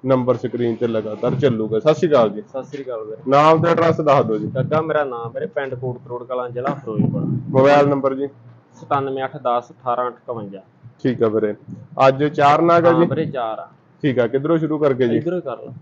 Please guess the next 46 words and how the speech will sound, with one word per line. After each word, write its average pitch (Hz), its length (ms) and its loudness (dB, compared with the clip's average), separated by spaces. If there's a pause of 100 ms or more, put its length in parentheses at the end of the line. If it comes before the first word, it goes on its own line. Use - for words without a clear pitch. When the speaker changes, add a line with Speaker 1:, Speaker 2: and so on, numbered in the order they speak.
Speaker 1:
ਸੂਆ 156 300 4
ਕਿੰਨਾ 160 240 2
ਵਾ 156 140 4
ਜੀ? 117 220 -2
Speaker 2:
ਇਹ 127 60 2
ਵੀਰੇ 220 180 2
ਦੂਜੇ 170 340 -2
ਸੂਏ 165 220 -4
ਸੂੰਦੀ 104 400 -14
ਆ। 104 80 -14
Speaker 1:
ਸਮਾਂ 147 400 2
ਕਿੰਨਾ 143 260 2
ਲਊਗੀ 123 340 0
ਜੀ? 110 120 -4
Speaker 2:
ਸਮਾਂ 185 520 0
ਇਹ 202 60 -2
ਚਾਰ 185 260 6
ਪੰਜ 170 260 0
ਦਿਨ 160 160 0
ਲਊਗਾ। 110 440 -6
Speaker 1:
ਡੇਟ 135 240 4
ਮੁਤਾਬਕ? 107 420 -2 (160)
Speaker 2:
ਹਾਂ। 117 420 -8
Speaker 1:
ਠੀਕ 127 160 0
ਆ, 120 60 4
ਕਿੰਨਾ 156 300 2
ਕੁ 156 80 0
ਪਾਜੂ 139 240 0
ਦੁੱਧ 131 220 2
ਜੀ? 139 140 -4
Speaker 2:
ਦੁੱਧ 147 340 -6
ਵੀਰੇ 180 260 0
ਸਤਾਰਾਂ 165 400 2
ਅਠਾਰਾਂ 151 260 -2
ਲੀਟਰ। 139 300 -6
ਘਰ - 460 -2
ਵਾਲਿਆਂ 127 180 0
ਨੇ 139 100 -4
ਤਾਂ 143 100 -2
ਪੰਦਰਾਂ 131 360 -6
ਸੋਲਾਂ 127 260 -8
ਕਿਹਾ, 117 160 -6
ਪਹਿਲੇ 131 300 -4
ਸੂਏ 123 200 -8
ਚ - 80 -14
ਹੋਇਆ 107 180 -2